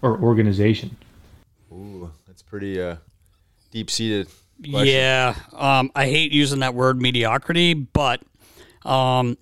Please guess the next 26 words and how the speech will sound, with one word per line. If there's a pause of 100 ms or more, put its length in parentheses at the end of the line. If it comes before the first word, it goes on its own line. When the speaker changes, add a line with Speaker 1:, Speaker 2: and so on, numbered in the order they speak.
(320)
Speaker 3:
I
feel
like
before
the
last
couple
of
years
when
Ron
Hextall
was,
uh, (360)
at
the
helm, (640)
he
was
rebuilding,
and
I
think
people
forget
that.